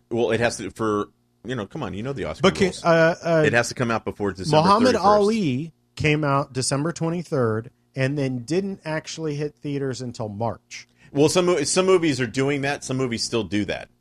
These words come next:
Speaker 1: And it, it, which is kind of freaky when they actually come out, out of nowhere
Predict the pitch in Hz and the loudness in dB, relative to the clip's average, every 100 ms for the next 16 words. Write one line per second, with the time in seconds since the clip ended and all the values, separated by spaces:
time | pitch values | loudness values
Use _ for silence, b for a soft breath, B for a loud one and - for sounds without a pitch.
0 | - 95 92 90 98 90 95 90 - 113 | -8 -4 -4 -2 -2 -2 -4 -8 -6 -6
1 | 82 - 110 98 90 92 95 98 101 90 | -6 -4 -4 -4 -4 -2 -2 -4 -6 -6
2 | 104 101 95 - 92 80 87 90 101 101 | -6 -4 -6 -4 -6 -4 -6 -4 -2 -2
3 | 104 | -4